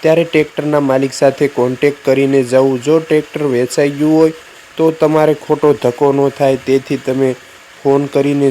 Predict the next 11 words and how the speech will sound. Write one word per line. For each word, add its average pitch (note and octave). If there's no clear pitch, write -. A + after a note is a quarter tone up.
જાઓ. C#3
બાકી C3+
તમે C#3
વીડિયોની C3
અંદર B2+
કન્ડિશન C3+
જોઈ C#3+
રહ્યા C3+
છો, B2
એકદમ D3+
સાચવેલું D3+